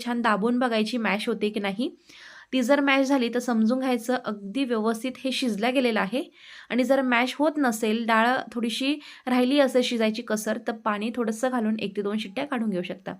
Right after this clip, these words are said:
आता इथे बघा, छान भाज्या मी परतून घेतल्या, वाफवून घेतल्या.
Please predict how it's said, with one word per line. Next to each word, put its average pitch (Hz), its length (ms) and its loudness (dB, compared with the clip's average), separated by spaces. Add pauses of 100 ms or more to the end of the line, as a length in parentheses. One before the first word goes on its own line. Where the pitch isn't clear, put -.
(540)
आता 226 200 2
इथे 254 240 2
बघा, 254 360 2 (120)
छान 254 220 0
भाज्या 233 280 0
मी 247 80 -2
परतून 247 460 -2
घेतल्या, 262 320 0
वाफवून 233 360 0
घेतल्या. 262 340 0